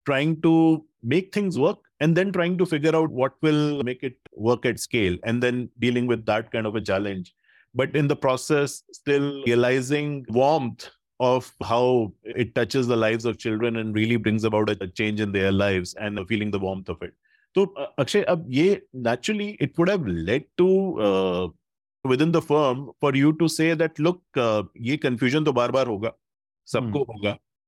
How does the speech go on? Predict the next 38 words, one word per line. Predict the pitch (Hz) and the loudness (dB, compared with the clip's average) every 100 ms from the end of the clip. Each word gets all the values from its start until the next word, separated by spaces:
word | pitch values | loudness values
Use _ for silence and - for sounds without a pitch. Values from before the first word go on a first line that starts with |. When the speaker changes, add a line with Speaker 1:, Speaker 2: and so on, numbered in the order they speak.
| _ _ - | _ _ -6
Speaker 1:
But, | - 175 - 131 | -2 -2 -2 -2
uh, | 123 123 127 | 0 0 0
and, | 139 143 143 - | -2 -2 -6 0
and | 156 | 4
you | 165 | 4
spoke | 170 160 | 4 2
about | 160 165 | 2 2
the | 156 | 2
fact | 156 147 151 | 2 -2 -2
ki | - 156 160 151 | 0 2 2 0
we | 131 143 151 - | -4 -2 -2 0
looked | 135 151 147 | 0 0 2
at | 160 156 | 0 0
coming | 135 139 156 | -4 -2 -2
up | 147 | -2
with | 151 147 | -2 -4
metrics | 113 113 - 156 - | -2 -2 0 -2 0
that | 131 | 0
are | 120 | 2
import-, | 113 98 90 - 110 127 | 0 -2 -6 -8 -12 -12
important | 110 107 92 92 92 | -4 -2 -2 -2 -2
and | 120 | 0
choosing | 156 160 175 | 2 4 4
the | 151 | 2
right | 127 123 | 2 0
metrics, | 117 101 - 85 - | -4 -6 -6 -10 -6
right? | 98 123 _ _ _ _ _ - | -6 -6 _ _ _ _ _ 0
तो | 190 190 190 | 2 2 -2
वो | 117 147 202 196 _ _ _ - | 0 4 4 0 _ _ _ -4
करते | 131 127 196 | -2 0 2
हुए, | 202 196 196 196 | 2 2 2 0
uh, | - - 139 131 131 131 - _ _ _ - - | -2 -10 -6 0 2 2 -4 _ _ _ -10 -2
और | 151 | 0
आगे | 143 180 | 2 2
बढ़ते | 165 156 175 | 2 0 -2
हुए, | 175 | 0
मतलब, | 165 165 160 _ _ _ _ _ | -2 -2 -2 _ _ _ _ _
uh, | 135 120 | -2 0